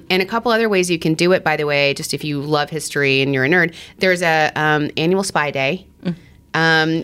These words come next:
Speaker 1: that is <laughs> really
Speaker 2: That's
Speaker 1: cool.
Speaker 2: crazy.
Speaker 1: Yeah.
Speaker 2: What's, do you know
Speaker 1: Well,
Speaker 2: what it
Speaker 1: you
Speaker 2: is?
Speaker 1: know what they do is it's one day a year, and they actually, most of these historic houses and stuff, they're closed.
Speaker 2: Right,
Speaker 1: Um,
Speaker 2: okay.
Speaker 1: you can only make an appointment
Speaker 2: Right.
Speaker 1: maybe to go there.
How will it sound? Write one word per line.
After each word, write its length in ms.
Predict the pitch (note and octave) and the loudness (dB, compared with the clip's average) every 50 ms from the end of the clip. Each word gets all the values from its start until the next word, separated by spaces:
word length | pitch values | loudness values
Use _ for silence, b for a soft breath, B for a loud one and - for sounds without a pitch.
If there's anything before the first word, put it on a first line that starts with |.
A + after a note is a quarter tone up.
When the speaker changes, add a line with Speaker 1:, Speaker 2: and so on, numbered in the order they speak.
| - - | -6 -12
Speaker 1:
that 280 | - E3+ D#3+ D3 D3 - | -4 -4 -2 -2 -2 -2
is 260 | - G3+ G#3+ - - | -2 -2 -2 -2 -4
<laughs> 100 | B3 - | 0 2
really 200 | C4 C4 C4+ B3+ | 4 4 4 4
Speaker 2:
That's 100 | C4 - | 2 2
Speaker 1:
cool. 280 | D#4+ E4 B4 B4+ A#4+ A4+ | 4 6 6 6 6 4
Speaker 2:
crazy. 300 | D#4+ C4+ G3+ F3+ E3+ E3+ | 4 2 2 2 0 0
Speaker 1:
Yeah. 320 | C#4+ E4 - - - A3+ G#3 - | 0 0 0 0 0 -4 0 2
Speaker 2:
What's, 240 | A3 A3 G#3+ - - | 2 2 2 -2 -10
do 60 | - | -14
you 260 | - F3 F3 F3+ G3 | -12 -12 -10 -6 0
know 40 | - | 2
Speaker 1:
Well, 140 | C#4 C#4 C#4 | 4 4 4
Speaker 2:
what 80 | C4+ F#3+ | 4 2
it 20 | F#3+ | 0
Speaker 1:
you 40 | G3+ | 0
Speaker 2:
is? 60 | C#4 | 0
Speaker 1:
know 60 | C#4 | 0
what 120 | C#4 C#4+ C#4+ | 0 0 0
they 100 | C#4+ C#4 | 0 0
do 220 | A3 B3 B3+ B3+ | 0 2 4 4
is 200 | B3 A3+ A3 G3 - | 4 4 2 0 -2
it's 160 | - F3+ - | -4 -4 -2
one 320 | F#3+ F#3+ F#3+ G3 G#3+ A3+ G#3 | 0 2 2 4 2 2 2
day 240 | A#3 G#3+ G3 G3 F#3+ | 2 4 4 4 2
a 20 | |
year, 300 | F#3+ F3 F#3 F3+ E3+ E3 - | 2 0 0 2 2 2 2
and 140 | - F3 | 2 0
they 80 | F3 E3 | 0 0
actually, 380 | - E3 F3 F3 - - F#3 F3 | 0 -2 -4 -4 -4 -4 -2 0
most 260 | F#3+ A3+ C4 C4 - | 2 2 0 0 -2
of 80 | B3+ | -2
these 400 | G3+ G#3+ F#3+ F#3 F#3 F3 E3+ E3+ | 0 0 0 0 0 -2 -2 -4
historic 500 | - D#3+ F3+ F3+ - - F#3 E3+ E3 E3 | -6 -6 -8 -6 -4 -2 0 0 0 -2
houses 480 | - - D#3+ D3 D3+ D#3 D#3+ D3+ C#3+ D3+ | -4 -4 -4 -4 -2 -2 -4 -4 -4 -4
and 160 | D3+ C#3+ C#3 | -4 -4 -4
stuff, 160 | - - - | -6 -8 -6
they're 120 | - C#3 C#3 | -4 -6 -6
closed. 580 | - - - - B2 G#2+ F#2+ F#2 - - - | -6 -6 -4 -2 -2 -2 -2 -4 -6 -6 -2
Speaker 2:
Right, 260 | E3+ F3 D#3 D3+ C#3+ - - | 0 0 0 0 -2 -4 -2
Speaker 1:
Um, 120 | D3 C#3+ | 0 0
Speaker 2:
okay. 220 | C#3+ - C3 C3 G#2 | 2 0 0 0 -4
Speaker 1:
you 80 | C3+ D3+ | -6 -6
can 100 | - D#3 | -4 -4
only 160 | D3 C#3+ C#3+ | -4 -2 -2
make 140 | C#3 C3+ - | -2 -4 -4
an 60 | G#2+ | -6
appointment 460 | G#2 - D#3+ - - A2 D3+ D3+ - | -8 -4 -2 -2 0 0 0 0 2
Speaker 2:
Right. 120 | F3 D3+ D3 | 2 2 2
Speaker 1:
maybe 140 | C#3+ D3+ D3 | 2 0 -2
to 80 | C#3+ C#3+ | -4 0
go 180 | D#3 D3+ D3 | 0 0 2
there. 240 | D3+ D3 D3 C#3+ C#3+ | 2 0 0 0 -2